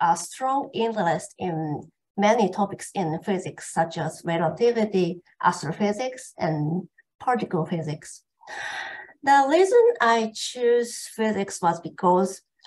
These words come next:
I was fascinated by using mathematics to, uh, describe things.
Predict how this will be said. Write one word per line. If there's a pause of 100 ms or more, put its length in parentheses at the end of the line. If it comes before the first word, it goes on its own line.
(140)
I
was
fascinated
by
using
mathematics (120)
to, (680)
uh,
describe
things.